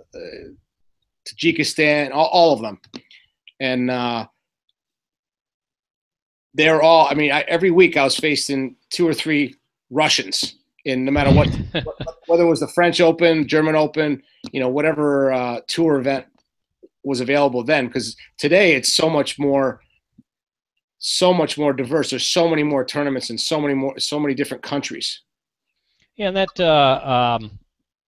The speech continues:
Speaker 2: speaking on the, uh, the changes of the Olympic qualification, you know, two thousand eight was kind of the last formal Olympic trials we had, you know, the, the one match we had in two thousand twelve. But, uh, pro or con, you know, your feelings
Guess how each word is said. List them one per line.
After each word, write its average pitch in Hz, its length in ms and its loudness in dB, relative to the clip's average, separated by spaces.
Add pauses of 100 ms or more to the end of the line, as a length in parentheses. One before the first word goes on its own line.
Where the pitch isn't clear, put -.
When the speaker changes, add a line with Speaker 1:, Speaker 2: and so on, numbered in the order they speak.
(260)
Speaker 2:
speaking 151 480 -8
on 123 200 -4
the, 113 260 -6
uh, 101 460 -4
the 104 240 -6
changes 147 520 -2
of 131 60 -2
the 110 160 -4
Olympic 120 300 -4
qualification, 107 840 -2
you 95 100 -10
know, 98 60 -10
two - 160 -4
thousand 165 420 4
eight 139 360 2
was 120 280 -4
kind 170 260 -2
of 139 60 2
the 123 60 0
last 135 480 0
formal 147 500 2
Olympic 131 260 -2
trials 127 440 2
we 120 120 -4
had, 113 340 2
you 113 60 -8
know, 113 160 -4
the, 113 160 -4
the 113 80 -6
one 123 260 -6
match 120 300 -2
we 131 80 -2
had 117 100 -2
in 107 80 -18
two 120 140 -12
thousand 110 380 -4
twelve. 113 420 -2 (640)
But, 131 260 0
uh, 120 280 4 (540)
pro 262 120 6
or 262 120 4
con, 175 480 0
you 143 100 -2
know, 143 140 0
your 160 180 -2
feelings 180 720 -6